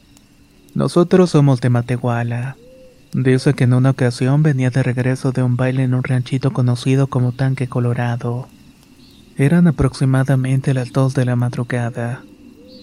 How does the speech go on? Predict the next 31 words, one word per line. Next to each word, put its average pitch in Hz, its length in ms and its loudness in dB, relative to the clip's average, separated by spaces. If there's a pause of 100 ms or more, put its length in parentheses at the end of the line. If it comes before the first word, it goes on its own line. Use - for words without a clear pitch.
(180)
Venía 123 280 2
atravesando 127 720 -2
un 151 60 2
tramo 123 300 0
de 120 120 0
la 117 100 0
carretera 123 640 -2
conocido 131 520 -2
por 123 160 -2
ser 127 180 -2
habitado 127 520 -4
por 123 180 -4
muchas 120 320 -4
brujas. 123 680 -6 (880)
De 120 120 -2
pronto 123 440 -2
escucharon 127 480 -2
unos 123 240 0
gritos 131 420 -4
extraños, 127 640 -2
a 131 60 0
lo 120 120 -2
que 127 120 -2
le 120 100 0
dijo 123 260 -2
su 127 120 -4
hermana 123 400 0
que 131 160 -6
se 123 120 -4
sujetara 120 580 -4
bien. 120 500 -6